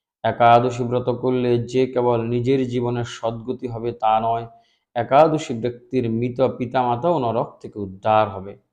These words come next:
একাদশীতে অন্ন ভোজন করলে যেমন নিজে নরকবাসী হবে, অন্যকে ভোজন করালেও নরকবাসী হতে হয়। কাজেই একাদশী পালন করা আমাদের প্রত্যেকের কর্তব্য।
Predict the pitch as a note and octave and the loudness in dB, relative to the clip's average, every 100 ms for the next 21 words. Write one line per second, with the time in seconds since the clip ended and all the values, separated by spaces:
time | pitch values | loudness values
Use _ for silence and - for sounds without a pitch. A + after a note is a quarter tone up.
0 | _ _ _ _ A2+ A2 A2 A2 A2+ A#2 | _ _ _ _ -6 2 4 4 2 -6
1 | A2 A2+ A#2 A#2+ A#2+ A#2 A#2+ A#2+ B2 A#2+ | -4 -2 0 0 0 0 0 0 -2 -2
2 | B2 B2 A#2+ A#2+ A#2+ B2 B2+ A#2+ B2+ B2 | -2 -2 -2 0 0 -2 -4 -2 -2 0
3 | A#2 A2+ A#2 A#2 - B2 A#2+ - C3 C#3 | -2 -4 -6 -6 -10 -10 -8 -8 -10 -10
4 | C#3+ C3 A2+ G#2 A#2+ F#3 - C3 B2 A#2+ | -8 -10 -10 -8 -4 -4 -2 -2 0 -2
5 | A2 G#2+ C3 C3 A2+ - G2+ F#2 F#2+ F#2 | -4 -4 -6 -6 -14 -14 -20 -20 -14 -12
6 | A2+ _ _ _ _ _ _ _ A2 G#2+ | -12 _ _ _ _ _ _ _ -2 0
7 | A2 G#2 G#2 A#2 A#2+ A#2+ A#2+ A#2 A#2 A2+ | 0 0 2 4 4 0 -4 -2 -2 -2
8 | A2+ A2+ A2 G#2+ G#2+ G#2+ G#2 G#2 - C3+ | -4 -2 -2 -2 -4 -6 -8 -16 -18 -14
9 | B2+ G#2+ G#2+ G2 _ G2+ - - | -12 -10 -12 -14 _ -18 -16 -18